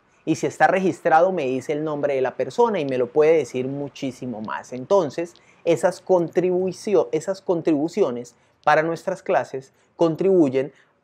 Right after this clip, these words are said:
valga la redundancia, a que entre todos hagamos un ejercicio supremamente interesante. Acá se los dejo, ya saben, Padlet, y es hacer un Padlet nuevo, y con ese Padlet nuevo hacemos una cronología.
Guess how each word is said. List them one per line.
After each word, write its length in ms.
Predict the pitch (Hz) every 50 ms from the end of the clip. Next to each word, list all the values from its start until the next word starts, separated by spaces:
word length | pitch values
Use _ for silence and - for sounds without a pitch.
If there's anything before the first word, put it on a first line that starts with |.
| _ _ -
valga 360 | 123 120 123 120 120 135 139
la 100 | 147 143
redundancia, 640 | - 156 156 160 165 165 151 147 139 - 156 135
a 80 | 131 -
que 80 | -
entre 260 | 117 113 104 113 113 110
todos 380 | - 123 120 123 135 147 -
hagamos 480 | 143 117 104 113 110 113 117 113 - -
un 80 | 120
ejercicio 800 | 117 120 120 123 104 95 - - 110 104 104 - - 120 123 143 - _
supremamente 880 | _ - - - 135 117 - 123 120 120 120 117 117 117 117 110 107 117
interesante. 880 | 113 107 - 110 98 95 95 - - 104 92 65 50 - _ _ _ _ _ _ _ _ _ _ _ _ - - -
Acá 260 | 123 127 - 151 139
se 140 | - - 160
los 220 | 151 160 156 160
dejo, 400 | 180 185 156 123 - 143 165 - _ _ _ _ _
ya 180 | - 135 123 120
saben, 500 | - - 151 143 156 160 175 180 175 - _
Padlet, 560 | - 147 143 147 131 127 123 135 160 170 - _ _ _ _ -
y 200 | 147 139 131 127
es 280 | 120 117 110 - - - -
hacer 280 | 107 - - 120 113
un 140 | 113 110 104
Padlet 500 | - - 175 175 165 170 175 170 175 180
nuevo, 520 | 180 185 196 185 147 117 110 113 131 - _ _ _ _ -
y 80 | 135 123
con 160 | - 127 120
ese 180 | 117 - - -
Padlet 460 | - - 139 139 143 143 135 139 143
nuevo 340 | 151 165 160 135 123 123 120
hacemos 360 | 120 - 113 107 113 110 120
una 220 | 120 113 113 113
cronología. 1080 | _ - 135 123 120 117 113 110 110 107 107 104 104 107 101 - - - 123 95 -